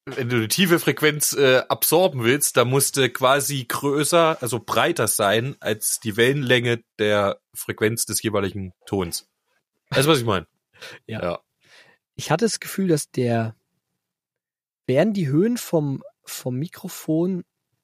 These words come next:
Speaker 2: von der Stimme, kann das sein, dass wir im Vergleich zum Soundcheck dann im, in der vollen Hütte, dass sich da der Klang noch mal verändert hat?
Speaker 1: Ja, sicher.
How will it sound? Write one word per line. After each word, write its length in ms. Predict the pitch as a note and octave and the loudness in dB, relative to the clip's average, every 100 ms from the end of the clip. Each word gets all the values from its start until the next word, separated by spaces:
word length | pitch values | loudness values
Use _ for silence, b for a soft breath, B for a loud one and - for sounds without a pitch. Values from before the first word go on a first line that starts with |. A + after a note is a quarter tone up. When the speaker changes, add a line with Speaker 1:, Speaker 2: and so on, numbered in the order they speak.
| _ _ _ _ _ _ - | _ _ _ _ _ _ -4
Speaker 2:
von 160 | D3 | 0
der 80 | A#2+ | 0
Stimme, 800 | - - _ - D3+ G3 G3 G#3 _ _ _ _ _ _ _ _ _ _ - | -2 -6 _ -2 0 2 2 -2 _ _ _ _ _ _ _ _ _ _ -6
kann 100 | C3+ | -2
das 140 | B2+ - | 0 2
sein, 180 | D#3 | 2
dass 180 | F3 - | 2 -2
wir 200 | D3+ C#3 | -4 -4
im 180 | - C3+ | -4 -6
Vergleich 400 | B2+ - C3 D3 | -8 -6 -6 -6
zum 220 | - B2 | -8 -8
Soundcheck 560 | - B2+ E3 - F3 D3+ | -6 -4 -4 -6 -8 -6
dann 180 | D3+ C#3+ | -8 -6
im, 220 | C#3+ C#3 | -8 -6
in 100 | C3+ | -6
der 100 | C3 | -4
vollen 320 | - D#3+ D#3 | 0 0 2
Hütte, 280 | C#3+ E3 E3+ b b b b b _ - | 0 -2 -4 b b b b b _ -4
dass 180 | B2+ | -4
sich 120 | - - | -2 0
da 160 | C3 | 2
der 140 | C3+ A#2+ | 2 0
Klang 260 | - A2+ | -2 -4
noch 160 | E3+ - | -4 -4
mal 140 | F#3 | -8
verändert 420 | - C#3+ F3 - | -6 -6 -6 -6
hat? 180 | G#3+ - _ _ _ _ _ _ _ _ _ _ _ _ - | -12 -16 _ _ _ _ _ _ _ _ _ _ _ _ -10
Speaker 1:
Ja, 120 | F2 | -6
sicher. 440 | - F2+ - F2 | -4 -4 -4 -6